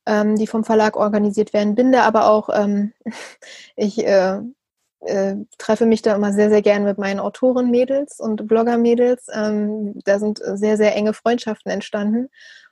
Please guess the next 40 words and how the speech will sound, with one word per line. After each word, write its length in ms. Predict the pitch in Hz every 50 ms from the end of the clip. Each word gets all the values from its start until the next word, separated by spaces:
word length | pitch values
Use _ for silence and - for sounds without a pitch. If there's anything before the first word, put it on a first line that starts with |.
| _
Und, 380 | - 214 220 214 214 214 214 -
äh, 140 | - 208 208
das 200 | 208 214 - -
ist 60 | -
immer 180 | - 214 220 214
so 200 | 214 208 208 123
unsere 240 | 185 214 - - 208
Gelegenheit, 640 | 220 214 214 208 214 214 208 208 208 208 208 208 - -
ähm, 460 | 202 202 202 196 196 202 202 202 - - - _ _ _
uns 260 | - 220 214 208 - -
noch 80 | 208
mal 240 | 208 208 202 202 185
im 100 | 196 208
Jahr 260 | 196 196 196 202 208 -
zu 140 | - 220
sehen. 260 | 208 208 220 269 330 415 494 _ _ _ _ _ _ _ _ _ _ _ _ _ _
Und, 360 | - 233 233 233 226 233 220
äh, 160 | - 220 226 220
diese 240 | 214 226 226 220
Zeit 220 | - - 226 220 233
nutzen 260 | 233 233 - - 233
wir 100 | 220 214
dann 380 | 208 214 208 208 208 208 202 190
und, 400 | - 202 202 196 196 202 196 -
ähm, 220 | - 190 202 208 202
laufen 360 | 202 196 196 214 214 233 226
da 80 | 214 180
auch 140 | 190 -
ganz, 240 | - 208 214 240 247
ganz 200 | - 226 226 -
viel 120 | - 233 226
privat 520 | - - 214 190 196 196 220 233 - -
rum. 140 | 208 208 196
Und 140 | 202 190 202
da 140 | 196 196
wir 300 | 196 208 196 190 170 -
auch 180 | - 226 233 - -
alle 240 | - 185 190 180 -
eigentlich, 560 | - 180 196 202 - - 202 196 196 190 - -
ähm, 360 | 196 180 190 190 190 202